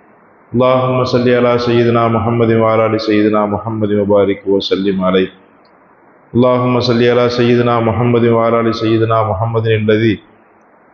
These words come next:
قرنت البركة بذاته ومحياه وتعطرت الأوانم بطيب ذكره ورياه. الحمد لله.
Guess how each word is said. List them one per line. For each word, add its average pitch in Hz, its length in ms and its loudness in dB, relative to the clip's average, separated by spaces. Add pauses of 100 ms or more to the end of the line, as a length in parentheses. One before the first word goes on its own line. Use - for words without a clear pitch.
(140)
قرنت 123 400 0
البركة 123 560 0
بذاته 117 680 2
ومحياه 113 960 0 (640)
وتعطرت 117 720 0
الأوانم 120 560 2 (140)
بطيب 120 360 0 (180)
ذكره 110 360 0 (160)
ورياه. 92 480 0 (3250)
الحمد 117 380 0
لله. 107 380 2